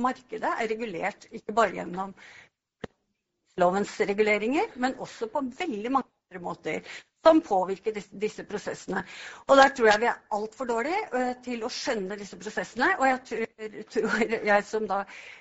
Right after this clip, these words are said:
eh, har liksom et forskningsbein inn i det feltet som heter by. Vi ser at det, det er utrolig spennende å se på de gamle prosessene. Hva er det som skjedde når byen utviklet seg f-, før planlegg-, før den moderne planleggingen?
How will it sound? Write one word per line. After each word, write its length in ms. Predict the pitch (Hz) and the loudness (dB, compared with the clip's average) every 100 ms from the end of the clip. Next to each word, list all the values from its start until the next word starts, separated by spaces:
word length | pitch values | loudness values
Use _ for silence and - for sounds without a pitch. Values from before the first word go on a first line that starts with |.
| - | -8
eh, 280 | - 214 202 196 | 0 2 4 4
har 220 | 190 196 208 | 2 2 -8
liksom 260 | - 185 | -10 -10
et 160 | 190 - | -12 -4
forskningsbein 720 | 226 - 170 175 - 202 202 | -4 -4 -8 -8 -4 -4 -4
inn 180 | 190 190 190 | -6 -6 -2
i 60 | |
det 100 | 190 | -2
feltet 380 | - 170 165 190 | -2 -6 -6 -6
som 100 | 214 | -4
heter 300 | 185 - 196 185 | -4 -2 -4 -4
by. 220 | 214 185 - _ _ _ _ _ _ _ _ _ - | -6 -6 -8 _ _ _ _ _ _ _ _ _ -2
Vi 80 | 226 | 2
ser 280 | - 185 202 | 8 8 6
at 140 | 196 | 2
det, 120 | 220 | 2
det 60 | 214 | 2
er 500 | 175 185 214 - 196 | 2 0 -2 -6 -16
utrolig 600 | - - 220 240 254 269 | -12 -12 -6 -4 -4 -6
spennende 360 | - 240 180 202 | -2 -2 -2 -8
å 80 | |
se 160 | - - | -6 -8
på 200 | - 214 | -4 -4
de 180 | 196 196 - - _ _ _ 254 | -4 -6 -8 -20 _ _ _ 6
gamle 420 | 226 180 175 190 | 6 2 -4 -6
prosessene. 560 | - 262 208 - 233 320 233 | -6 -4 -4 -4 -2 -2 4
Hva 140 | 220 - 180 | 4 4 -2
er 80 | 180 | -6
det 80 | |
som 120 | 254 - | -12 -12
skjedde 540 | - 349 190 196 302 | -8 -8 -8 -2 -2
når 200 | 262 233 | 0 -4
byen 280 | 196 226 247 196 | -4 -4 -4 -6
utviklet 440 | 175 180 202 226 | -8 -10 -4 -2
seg 120 | 247 - | -2 -6
f-, 460 | - - - - _ _ | -12 -14 -12 -14 _ _
før 320 | 233 240 285 294 - - - _ - | 4 6 6 2 -14 -20 -20 _ 4
planlegg-, 580 | 294 196 180 180 185 196 | 6 6 0 -6 -8 -8
før 320 | - 254 269 | 0 2 2
den 120 | - | 0
moderne 340 | 294 233 233 277 | 0 -2 -2 -4
planleggingen? 640 | 262 196 190 240 285 330 | -6 -6 -8 -6 -2 -4